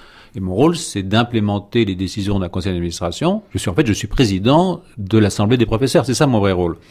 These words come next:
Et je suis donc président du conseil d'administration et je dois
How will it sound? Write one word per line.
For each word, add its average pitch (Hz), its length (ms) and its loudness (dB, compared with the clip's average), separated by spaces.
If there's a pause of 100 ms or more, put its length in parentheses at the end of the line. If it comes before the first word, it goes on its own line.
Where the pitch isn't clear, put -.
(460)
Et 104 60 -8
je 95 100 -2
suis - 160 -2
donc 113 220 2
président 113 420 2
du 101 100 -2
conseil 98 260 -4
d'administration 90 720 -4 (640)
et 135 200 6
je 107 120 0
dois 104 540 -2